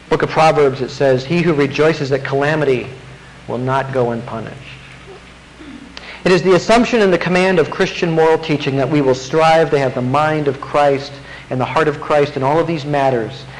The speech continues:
be neither detached nor cruel, but wholly sympathizing with the sorrows and the joys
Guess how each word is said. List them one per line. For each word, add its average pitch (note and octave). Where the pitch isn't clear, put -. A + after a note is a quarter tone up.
be F#3+
neither F#3
detached D#3
nor G#3+
cruel, A2
but C#3
wholly A3
sympathizing A#2
with C#3
the C3+
sorrows D#3
and C#3+
the C#3+
joys A2+